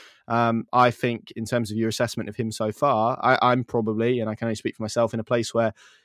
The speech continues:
you can look at the mitigation and go, "Yeah, there's been plenty of mitigation, and, and that's all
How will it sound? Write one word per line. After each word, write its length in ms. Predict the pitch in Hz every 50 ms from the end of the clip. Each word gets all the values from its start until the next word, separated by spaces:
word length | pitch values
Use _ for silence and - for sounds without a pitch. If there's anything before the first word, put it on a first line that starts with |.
| _
you 80 | - 113
can 240 | - 131 123 135 143
look 160 | 147 - -
at 40 | -
the 60 | 120
mitigation 680 | 123 120 - - 117 120 120 123 127 - - 110 110
and 100 | 107 107
go, 200 | 107 113 113 113 110 _ _ _ _
"Yeah, 180 | - 202 - -
there's 120 | 123 120
been 160 | - - 127 120
plenty 320 | - 147 143 131 - 120
of 60 | 110
mitigation, 580 | 117 113 - 120 113 120 117 117 - - 123 120
and, 140 | 113 113 107
and 120 | - 117 123
that's 180 | 131 - -
all 140 | - 123 110